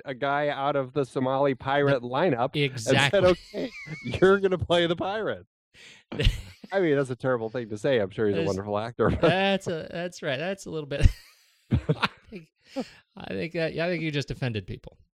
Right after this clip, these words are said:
Speaker 2: Some people are offended by you right now.
Speaker 1: Some people are probably
Speaker 2: Yeah,
Speaker 1: offended
Speaker 2: but,
Speaker 1: by
Speaker 2: but
Speaker 1: but
Speaker 2: it's,
Speaker 1: he
Speaker 2: and
Speaker 1: looks
Speaker 2: yet it's true.
Speaker 1: It's the, it's only because they did an amazing job with the hair and makeup.
Speaker 2: He's, he is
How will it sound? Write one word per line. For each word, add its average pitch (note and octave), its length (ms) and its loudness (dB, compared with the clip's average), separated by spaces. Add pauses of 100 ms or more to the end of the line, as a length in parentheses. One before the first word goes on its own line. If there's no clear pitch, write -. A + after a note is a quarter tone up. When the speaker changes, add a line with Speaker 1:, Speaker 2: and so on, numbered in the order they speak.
(160)
Speaker 2:
Some C#3 240 -4
people A2+ 400 -6
are A2 100 -10
offended A2 320 -14
by - 140 -14
you - 140 -16
right - 140 -16
now. - 80 -14
Speaker 1:
Some A#2 180 -2
people A2+ 280 -6
are G#2+ 160 4
probably G2+ 280 -2
Speaker 2:
Yeah, F#2 60 0
Speaker 1:
offended G2 240 0
Speaker 2:
but, G2+ 160 0
Speaker 1:
by F3+ 120 4
Speaker 2:
but F3+ 80 6
Speaker 1:
but F3 140 6
Speaker 2:
it's, E3+ 120 0 (140)
Speaker 1:
he C#3+ 80 -2
Speaker 2:
and F#3+ 120 8
Speaker 1:
looks D3+ 100 6
Speaker 2:
yet F#3 240 0
it's D#3+ 220 -4
true. G2+ 340 -8 (260)
Speaker 1:
It's C#3+ 220 4
the, C#3+ 220 4
it's D#3+ 240 0
only E3+ 260 10
because C#3 520 4
they A#2 140 0
did G#2+ 140 0
an G#2 60 -2
amazing G#2 400 0
job G2 260 -2
with G2 180 -6
the G2 160 -8
hair F#2 160 -4
and F#2 140 0
makeup. - 380 -6 (160)
Speaker 2:
He's, D#3+ 480 -12
he D#3+ 320 -6
is C3+ 260 -4